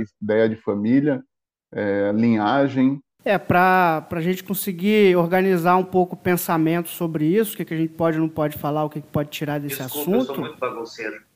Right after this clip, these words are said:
Speaker 2: Tá. É, aí nós temos várias coisas que colaboraram pra isso acontecer. Primeiro, o medo das duas moças lá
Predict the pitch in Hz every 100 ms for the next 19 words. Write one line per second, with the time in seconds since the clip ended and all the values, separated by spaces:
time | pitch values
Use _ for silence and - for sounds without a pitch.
0 | _ _ - 139 120 - _ _ _ -
1 | - - _ _ 151 151 151 147 143 123
2 | - - 147 160 180 202 202 214 226 185
3 | 156 - - 139 170 226 254 - - 202
4 | 214 214 - 240 240 220 175 147 131 -
5 | - 190 202 185 185 175 165 202 190 170
6 | 156 151 160 - 151 156 143 - 131 143
7 | 170 180 170 139 127 139 _ _ _ 170
8 | 156 156 175 247 247 262 196 175 156 143
9 | - - - - 165 170 156 143 156 196
10 | 202 175 151 151 156 143